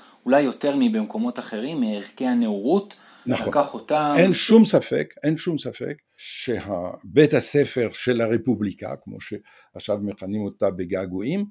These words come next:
Speaker 2: אה, אותו בגעגועים,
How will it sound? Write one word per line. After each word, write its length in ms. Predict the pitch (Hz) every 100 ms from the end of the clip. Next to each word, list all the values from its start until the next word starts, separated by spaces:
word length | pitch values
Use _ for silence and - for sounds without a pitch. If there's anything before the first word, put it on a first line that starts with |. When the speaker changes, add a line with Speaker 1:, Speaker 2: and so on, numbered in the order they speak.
| _ - - - _ -
Speaker 2:
אה, 600 | 113 98 107 107 101 107
אותו 420 | 110 110 123 - _ - _
בגעגועים, 840 | 104 101 98 95 92 104 147 196